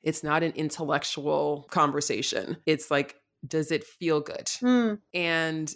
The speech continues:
Speaker 1: the only challenge with that, and by the way, I don't have emotional authority. I don't have a defined solar plexus. So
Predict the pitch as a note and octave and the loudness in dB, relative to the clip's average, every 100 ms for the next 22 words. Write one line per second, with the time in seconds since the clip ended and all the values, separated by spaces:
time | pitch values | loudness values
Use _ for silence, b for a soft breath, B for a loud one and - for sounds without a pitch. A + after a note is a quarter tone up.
0 | - E3 F3 G3 G3+ F#3 - F3 E3+ F3 | -12 -6 -2 0 0 -2 -2 0 2 0
1 | F3 D#3+ D3+ D3+ D3 D3 - _ E3+ F3+ | -2 -4 -2 -2 0 0 -2 _ -4 0
2 | G#3+ G#3+ F3 - - - F3 G3 F3+ D3+ | 0 2 0 -2 -6 -4 -2 0 -2 -2
3 | D#3+ D#3 D#3 E3 D#3+ D#3+ D3 - D3+ D#3 | 0 -2 -2 -2 0 0 -2 -4 -4 0
4 | D3+ D#3 C#3+ C#3+ D3 D3 C#3 C#3 - C#3 | 0 0 0 0 -2 -2 -2 -2 0 0
5 | C#3 - C#3+ C#3+ D3+ D3+ F3 F3 - C#3+ | 0 0 0 0 -4 -2 -2 -2 -2 -2
6 | C#3+ C#3 | 0 -2